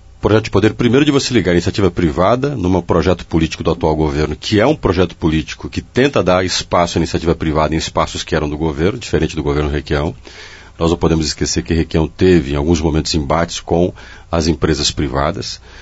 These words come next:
Isso desgastou muito a imagem do governo dentro da própria fiep, por isso a oposição. E o que é importante pra ele,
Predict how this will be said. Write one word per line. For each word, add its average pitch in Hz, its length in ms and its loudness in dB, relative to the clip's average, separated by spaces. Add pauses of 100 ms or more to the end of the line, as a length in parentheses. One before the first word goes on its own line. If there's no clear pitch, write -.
(240)
Isso 92 180 0
desgastou 87 500 0
muito 90 300 2
a - 20 2
imagem 78 300 0
do 73 100 -2
governo 71 440 -2
dentro 80 180 0
da 82 80 -2
própria - 320 -4
fiep, - 460 -4 (120)
por 82 140 -2
isso - 160 -4
a - 40 -4
oposição. 76 540 -4 (460)
E 92 60 -2
o 87 40 0
que 101 80 2
é 95 40 6
importante 98 500 0
pra 131 160 2
ele, 71 260 2